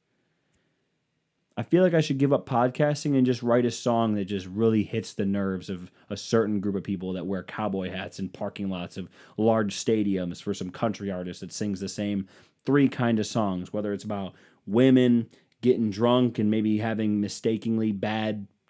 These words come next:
drunk sex with a woman, and then, you know, dogs and beer. And trucks. I mean, that's,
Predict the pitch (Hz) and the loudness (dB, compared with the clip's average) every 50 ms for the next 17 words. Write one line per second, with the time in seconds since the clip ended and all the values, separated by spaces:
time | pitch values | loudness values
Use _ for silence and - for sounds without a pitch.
0 | _ - - 117 113 110 113 113 - - - - 123 110 107 - - - 117 110 | _ -2 2 2 4 4 2 0 0 -2 -2 -2 -2 -2 -2 -6 -4 -4 -2 0
1 | 113 107 110 110 113 110 110 104 101 98 - - - _ _ _ _ _ - - | 0 0 0 0 0 0 0 -2 -2 -4 -8 -16 -20 _ _ _ _ _ -6 0
2 | 107 110 113 110 107 104 101 101 - - - 120 107 101 95 90 90 90 90 - | 2 2 2 4 2 2 2 0 0 0 0 0 0 0 0 -2 -4 -4 0 2
3 | 104 95 92 85 80 80 78 - - - - - _ _ _ _ _ _ _ _ | 2 2 2 0 -4 -6 -10 -14 -14 -16 -16 -18 _ _ _ _ _ _ _ _
4 | _ _ _ _ _ - 101 98 87 123 117 107 98 87 80 73 - - _ _ | _ _ _ _ _ -6 -6 -4 -2 0 0 0 0 -2 -2 -6 -8 -16 _ _
5 | _ _ _ _ _ _ _ _ _ _ _ _ _ _ _ _ _ _ _ _ | _ _ _ _ _ _ _ _ _ _ _ _ _ _ _ _ _ _ _ _
6 | _ _ _ _ _ - - 98 87 - - 120 110 101 82 - - - - - | _ _ _ _ _ -8 -6 -6 -4 0 2 4 4 2 0 -2 -10 -14 -16 -14
7 | - - - - - 92 98 107 113 107 - - - | -16 -16 -16 -10 -6 -4 -4 -2 -4 -4 -8 -10 -14